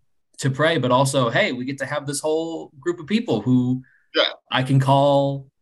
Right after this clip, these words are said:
Speaker 1: I can, I'm close with.
Speaker 2: Yeah.
Speaker 1: And we don't have a lot of those spaces in America. And so when you get people who really attach to religion like that, for the community, for the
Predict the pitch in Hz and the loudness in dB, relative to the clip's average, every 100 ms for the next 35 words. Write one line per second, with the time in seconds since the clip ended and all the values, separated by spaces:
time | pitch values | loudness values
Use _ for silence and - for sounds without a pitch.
0 | - 139 139 131 131 131 196 208 - - | -4 -2 0 -2 -2 -2 -4 -4 -12 -16
1 | _ _ _ _ _ _ _ _ 160 123 | _ _ _ _ _ _ _ _ -6 -4
2 | 120 117 110 107 _ _ _ _ _ 156 | -2 -2 -4 -8 _ _ _ _ _ -4
3 | 165 131 156 107 95 101 101 101 - 120 | 0 0 0 0 -2 -4 -8 -8 -4 -4
4 | - 95 98 98 98 101 - 101 101 104 | -4 -8 -12 -4 -4 -4 -4 -6 -4 -6
5 | 107 104 104 101 131 127 - _ _ _ | -6 -4 -6 0 0 0 -4 _ _ _
6 | _ _ 131 120 107 117 104 120 139 123 | _ _ -2 -2 -4 -4 -2 2 2 2
7 | 101 104 104 - - - 101 92 90 82 | 0 -2 -2 -4 -10 -6 -4 -2 -4 -8
8 | 107 107 120 156 113 95 95 - 90 101 | -8 -2 0 2 0 -2 -6 -6 -6 -8
9 | - _ _ _ _ - 113 104 - - | -10 _ _ _ _ -4 -2 -2 -4 -10
10 | _ 117 113 131 139 131 127 113 101 90 | _ -2 4 4 6 6 4 -2 -4 -6
11 | 90 | -8